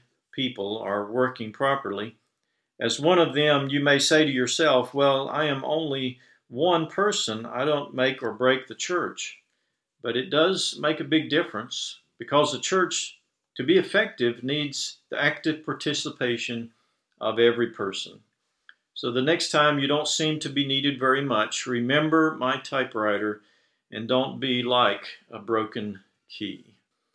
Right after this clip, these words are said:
Well, I trust that you've been challenged this morning from God's Word as we are reminded again of God's purpose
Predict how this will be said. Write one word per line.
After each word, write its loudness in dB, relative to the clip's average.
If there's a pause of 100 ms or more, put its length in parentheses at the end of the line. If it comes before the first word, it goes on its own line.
(640)
Well, 0
I 4
trust -4
that -8
you've -6
been -2 (560)
challenged 4
this 0
morning -4 (800)
from -10
God's 4
Word 2 (680)
as -4
we 2
are 2
reminded 6
again -2
of -8
God's 6
purpose -4